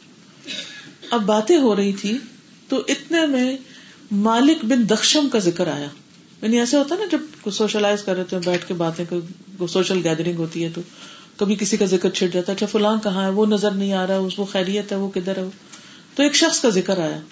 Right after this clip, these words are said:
تو کچھ لوگوں نے اس کو مغرور اور متکبر کہا کہ وہ آپ صلی اللہ علیہ وسلم کی تشریف آوری کی خبر سن کے بھی آپ سے ملنے نہیں آیا۔ ہوتا نا کہ کہیں پر کوئی بڑا آدمی آئے تو پھر سارے لوگ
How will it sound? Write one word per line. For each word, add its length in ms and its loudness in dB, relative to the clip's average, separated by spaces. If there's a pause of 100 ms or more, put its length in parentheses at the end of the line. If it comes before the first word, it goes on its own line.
(760)
تو 80 0
کچھ 240 4
لوگوں 280 4
نے 100 4
اس 160 2
کو 140 0
مغرور 400 4
اور 100 2
متکبر 520 -2 (100)
کہا 220 -14 (1300)
کہ 80 0
وہ 120 4
آپ 140 4
صلی 200 2
اللہ 140 2
علیہ 160 2
وسلم 360 0
کی 120 -4
تشریف 400 0
آوری 300 0
کی 120 -6
خبر 260 -2
سن 260 2
کے 120 0
بھی 140 0
آپ 160 0
سے 100 -4
ملنے 280 0
نہیں 240 -6
آیا۔ 180 -8 (1040)
ہوتا 180 2
نا 80 0
کہ 120 0
کہیں 240 4
پر 160 4
کوئی 140 4
بڑا 240 2
آدمی 300 -2
آئے 200 0
تو 120 -4
پھر 120 -8
سارے 320 0
لوگ 220 2